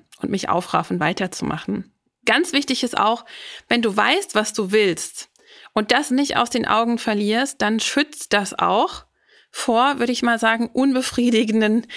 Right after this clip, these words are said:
Beziehungsversuchen, weil man eben einfach nicht mehr einfach so in irgendwas reinstolpert, ohne zu wissen, warum das denn gut für mich ist oder warum ich mir das bewusst ausgewählt habe.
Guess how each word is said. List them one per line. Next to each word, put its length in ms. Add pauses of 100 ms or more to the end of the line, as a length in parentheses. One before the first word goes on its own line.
(160)
Beziehungsversuchen, 1200 (440)
weil 380
man 260 (260)
eben 300
einfach 420
nicht 240
mehr 240
einfach 420
so 240
in 120
irgendwas 600 (560)
reinstolpert, 1000
ohne 260
zu 200
wissen, 320
warum 300
das 180
denn 220
gut 240
für 180
mich 300
ist 240
oder 200
warum 380
ich 160
mir 100
das 160
bewusst 460
ausgewählt 1080
habe. 420